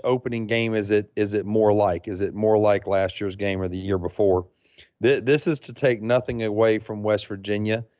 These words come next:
They've got a team with a lot of experience that, that will, you know, that will come in and, and I think play very hard. I just think that we've got a chip on our shoulder. And,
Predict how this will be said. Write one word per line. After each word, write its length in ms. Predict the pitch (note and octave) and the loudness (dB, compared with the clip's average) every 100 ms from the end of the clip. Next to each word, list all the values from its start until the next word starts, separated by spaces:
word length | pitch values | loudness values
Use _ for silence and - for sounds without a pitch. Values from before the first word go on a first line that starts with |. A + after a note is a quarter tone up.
| _ _ - | _ _ -2
They've 220 | A2 A2+ | 0 2
got 180 | A2+ G#2+ | 2 0
a 80 | F#2 | -2
team 340 | - G#2+ G#2 | -6 -6 -4
with 140 | G2 | -4
a 40 | G2 | -2
lot 280 | G2 G2+ G#2 | 2 2 2
of 100 | G2+ | -2
experience 840 | - - A2 G#2 A2 A2+ - - _ _ _ _ - | -10 -6 0 2 2 -2 -8 -14 _ _ _ _ -4
that, 200 | G#2+ G2 G2+ | -2 -2 0
that 160 | G#2 G2 | 0 2
will, 420 | G#2 G2+ G2+ - | 2 2 0 -6
you 80 | G#2+ | -4
know, 240 | G2+ G2 G2 | 0 0 2
that 200 | G2+ F#2 | 0 0
will 160 | F#2+ | -4
come 280 | F2+ A#2+ A2 | -4 -2 0
in 360 | G#2 G#2 A2 A2+ _ _ _ - | 0 -2 -4 -8 _ _ _ -6
and, 140 | G2+ | -6
and 180 | F#2+ G2+ | -4 0
I 100 | G2+ | 0
think 300 | G2+ G#2+ F#2+ | 2 -2 -2
play 200 | - G#2 | 0 2
very 280 | G2 G#2 G2 | 2 2 2
hard. 440 | G#2 G2+ A2 A#2 _ _ _ _ _ | 4 4 2 -2 _ _ _ _ _
I 100 | G#2+ | -2
just 320 | G#2 G#2+ G#2 - | 0 0 -4 -4
think 320 | G#2+ G#2 - | -4 -4 -4
that 400 | G#2 G2+ G2+ G2 - | 0 2 2 -2 -6
we've 180 | G#2+ | -4
got 140 | G#2 G#2 | 0 -2
a 60 | |
chip 260 | F#2 A2+ - | -2 -6 -6
on 100 | G2 | -6
our 100 | F2 | -8
shoulder. 380 | - F2 E2 - _ _ _ _ - | -4 -6 -6 -16 _ _ _ _ -6
And, 680 | G2+ G2 G2 F#2+ G2 G2 | -2 0 2 2 0 -2